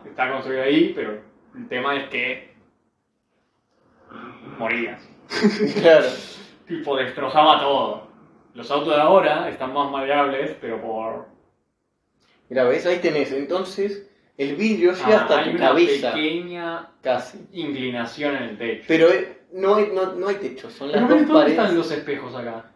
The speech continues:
Speaker 2: Está atrás del flaco.
Speaker 1: ¿Sí?
Speaker 2: Ahora lo está tapando.
Speaker 1: Ok.
Speaker 2: Pero, ¿qué pasa? La parte de atrás está tapada. Vos no tenés, no ves para atrás.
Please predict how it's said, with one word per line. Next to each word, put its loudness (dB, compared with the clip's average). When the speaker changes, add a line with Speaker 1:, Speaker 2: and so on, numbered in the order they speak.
Speaker 2:
Está 6
atrás 8
del 4
flaco. 0
Speaker 1:
¿Sí? -2
Speaker 2:
Ahora 6
lo 4
está 0
tapando. 0
Speaker 1:
Ok. -12
Speaker 2:
Pero, 6
¿qué -4
pasa? -2
La -2
parte 2
de 6
atrás 4
está -6
tapada. -4
Vos -6
no 0
tenés, -4
no 2
ves 6
para -6
atrás. -10